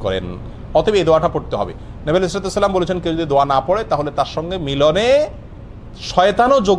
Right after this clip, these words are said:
দেয়, নাউজুবিল্লাহ। সেখান থেকে বাঁচার জন্য এই দোয়া পড়তে হবে। বারো নম্বর সর্বশেষ আমল হলো ছোট ছোট বাচ্চাদেরকে সন্ধ্যার সময় ঘর থেকে বাহিরে বের হতে দেওয়া যাবে না। খেলাধুলা করতে গেছে, সন্ধ্যা হওয়ার আগেই তাদেরকে বাসায় ফিরিয়ে আনতে হবে, কারণ হাদিসে পরিষ্কারভাবে বলা আছে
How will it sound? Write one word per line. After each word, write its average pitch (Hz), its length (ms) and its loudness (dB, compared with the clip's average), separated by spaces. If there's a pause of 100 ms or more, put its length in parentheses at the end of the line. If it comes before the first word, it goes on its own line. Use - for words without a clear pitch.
দেয়, 131 180 2
নাউজুবিল্লাহ। 92 760 -6 (760)
সেখান 175 240 0
থেকে 208 160 -2
বাঁচার 127 280 0
জন্য 127 160 -6
এই - 60 -6
দোয়া 113 160 0
পড়তে - 200 -8
হবে। 85 160 -8 (340)
বারো 135 160 4
নম্বর 185 200 0
সর্বশেষ 139 420 -4
আমল 165 220 0
হলো 120 200 2 (460)
ছোট 214 180 -4
ছোট 202 180 -6
বাচ্চাদেরকে 185 760 0
সন্ধ্যার 233 480 2
সময় 170 320 4 (380)
ঘর 151 140 2 (100)
থেকে 185 200 0 (200)
বাহিরে 143 360 2
বের 123 260 0
হতে 131 220 -4
দেওয়া 107 260 2
যাবে 95 240 -2
না। 92 120 -4 (360)
খেলাধুলা 190 340 6
করতে 202 280 2
গেছে, 196 300 2
সন্ধ্যা 196 280 2
হওয়ার 202 160 4
আগেই 180 200 4
তাদেরকে 175 300 0
বাসায় 139 260 0
ফিরিয়ে 143 220 2
আনতে 117 160 -2
হবে, 110 140 0
কারণ 131 140 -2
হাদিসে 135 220 -6
পরিষ্কারভাবে 165 560 0
বলা 160 180 4
আছে 165 220 4